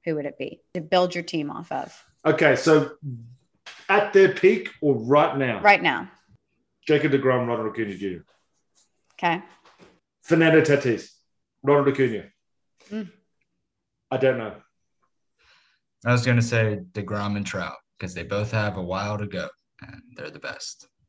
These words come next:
Speaker 2: It's hard for me to argue against that, but I, <sighs> I don't know. I think Acuna is more of a complete player right now. I think Tatis has still got the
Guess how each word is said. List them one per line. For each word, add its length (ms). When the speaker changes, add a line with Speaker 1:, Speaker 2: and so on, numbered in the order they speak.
Speaker 2:
It's 160
hard 240
for 100
me 220
to 200
argue 340
against 260
that, 220
but 140
I, 260
<sighs> 380
I 100
don't 280
know. 220
I 80
think 380
Acuna 380
is 140
more 240
of 100
a 60
complete 520
player 280
right 220
now. 240
I 80
think 320
Tatis 460
has 100
still 200
got 340
the 460